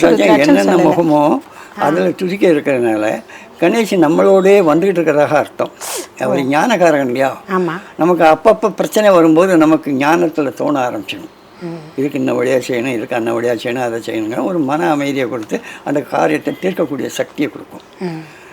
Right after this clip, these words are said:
Speaker 2: இத்தனையும் அடங்குனதுக்கு பேரு சித்தமாலைன்னு பேரு.
Speaker 1: ம்.
Speaker 2: சித்தம்னா மனசு.
Speaker 1: மனசு.
Speaker 2: சித்தத்தில் நினைப்பது, சித்திச்சு கொடுப்பது சித்தமாலைன்னு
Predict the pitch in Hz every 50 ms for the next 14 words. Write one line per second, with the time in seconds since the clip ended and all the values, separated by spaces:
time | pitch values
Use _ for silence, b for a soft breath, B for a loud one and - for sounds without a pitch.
0 | B B - - 117 - - - 165 165 175 175 160 139 135 139 143 147 143 143
1 | 139 120 123 117 - 139 131 139 151 147 - - 123 - 127 117 113 107 107 104
2 | 101 107 107 110 - - 78 - - - - - - - - - - - - -
3 | - - - - - - - - - - - - - - - - - - - -
4 | - - - 196 190 180 175 180 - - - - - - - - - - - -
5 | - - - - - - - - - 139 - - 156 143 143 151 151 143 120 117
6 | 120 127 - - - - 214 107 196 196 - - - - - - - - - -
7 | - - - - - - - - - - - - - - - - - - - -
8 | - 135 - - - 165 156 - - 160 156 143 135 135 139 147 143 - - 156
9 | 156 170 165 - - 147 127 - - 165 156 - 175 151 - 160 139 135 - -
10 | 123 127 139 160 165 - 156 151 - 160 139 135 123 123 120 113 107 113 131